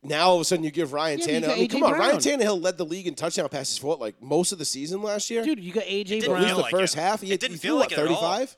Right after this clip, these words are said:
Speaker 3: Yeah, but it didn't feel like it.
Speaker 1: I mean, think about it. You get, you add Julio Jones to that, and I know he's not a huge red zone threat, but this is a guy that can move the ball between the twenties.
Speaker 3: Julio and A J Brown.
Speaker 1: And
Speaker 2: Those are two big Sakanas.
Speaker 1: you, and you, you kinda go ahead and take some of the load off of Derrick Henry. Maybe don't have to hand it to him three hundred fifty times.
Speaker 2: Right,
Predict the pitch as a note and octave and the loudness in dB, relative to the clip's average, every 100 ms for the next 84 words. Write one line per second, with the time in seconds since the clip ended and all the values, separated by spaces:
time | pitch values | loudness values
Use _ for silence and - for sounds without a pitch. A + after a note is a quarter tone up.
0 | - E3+ B3 E3+ - F3 G#3 - G3+ G#3+ | -12 -6 -2 -4 -4 -8 -8 -12 -12 -12
1 | E3+ F#2 A#3 G#3 D4+ F3 G#2 E3+ D4+ - | -16 -12 -10 -6 -4 -2 -4 -6 -10 -10
2 | A#3 D4 C4+ A3+ B3+ A#3 F#3 E3 G3+ G3 | -8 -4 -4 -4 -2 -2 0 0 -2 -2
3 | A3+ F3 D#3 G3 E3+ F3 - F#3 B2 A#2+ | -2 -2 -2 -2 -2 -4 -6 -10 -8 -8
4 | D#3 F#3+ F#3 F#3+ A3+ C3 E3+ B3+ G3 F3+ | -4 -4 -4 -4 -4 -6 -6 -4 -2 0
5 | E3 D3+ C#3+ D#3+ C3 D3 C#3+ - D#3+ C#3+ | 0 -2 -4 -4 -2 -2 -2 -4 -6 -6
6 | - C#3 F3 G#3 C4+ - G3+ G#3+ D#3+ C#3 | -6 -4 -2 -2 -4 -6 -12 -10 -10 -8
7 | C3 G#2 A2 G2 F#2 _ - A#3 C#4 G3 | -8 -10 -14 -14 -18 _ -12 -4 -2 -2
8 | G#3 - A#3+ A#3+ E3+ A3 G#3+ F#3 - F#3+ | -2 4 4 4 4 0 0 -6 -4 -4
9 | F#3 A#2 - D3 G#3 - G#3 B3+ C4+ F3+ | -4 -8 -14 -8 -8 -2 2 2 0 -6
10 | - F3+ B3 A#3+ G#3 G#3+ G#3 A3 G3+ D#3 | -12 -10 -6 -4 -2 -2 -2 -2 -6 -14
11 | _ _ - F3+ F#3+ G#3 G#3 F#3 G3 A3+ | _ _ -4 -4 -2 -4 -4 -4 -4 -4
12 | A3 D#3+ C#3 C3+ A#2+ A#2 B2 A#2 A2+ C3 | -2 -4 -2 -2 -2 -4 -6 -6 -6 -6
13 | D#3 D#3+ F3+ F3+ G#3+ G#3 C#3 A#2+ G2+ A2+ | -6 -6 -4 -4 -4 -6 -10 -10 -10 -10
14 | G2+ G2 G#2 G#2 G2 G#2 G2+ G2 F#2+ F#2 | -12 -10 -8 -8 -8 -12 -14 -12 -10 -2
15 | E3 F3+ B2 | 2 2 0